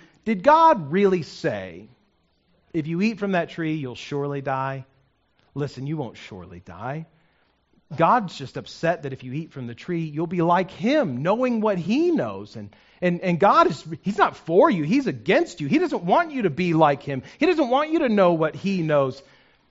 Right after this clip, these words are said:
How can you trust a God like that? And so Adam and Eve eat and so fall into sin and bring sin into the world.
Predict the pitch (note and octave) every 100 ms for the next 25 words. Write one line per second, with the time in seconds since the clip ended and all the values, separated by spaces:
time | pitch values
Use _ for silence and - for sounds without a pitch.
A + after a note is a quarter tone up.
0 | _ _ _ _ - D#4 F4+ D4+ - D4
1 | - D#4 D4 G#3+ C#3 A2+ G#2 G2 F#2 _
2 | _ _ _ _ _ _ _ _ _ -
3 | - B2 C3 B2 B2 C3 A#2 - D3+ D3
4 | C#3 - _ _ _ _ _ _ _ _
5 | _ _ _ C6+ C6+ C6+ C6+ _ _ _
6 | _ _ _ _ _ _ A#2+ A2+ - A#2
7 | - C3+ B2+ C#3+ C#3 A#2+ A2 - C3 G2+
8 | G2 B2+ A#2+ - C#3 B2 C3 A#2+ G#2+ A2+
9 | G#2 A#2 A#2 A2+ D3